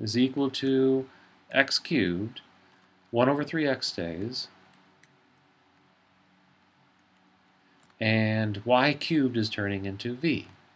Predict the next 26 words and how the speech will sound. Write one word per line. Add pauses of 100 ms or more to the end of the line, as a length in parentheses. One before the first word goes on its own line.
(720)
Now, (120)
once
we
do
the
substitution,
it
should
turn
into (600)
a,
um, (2250)
uh, (100)
linear,
what
is
it
called?
Uh,
integrating
factor
type
problem,
first
order
linear.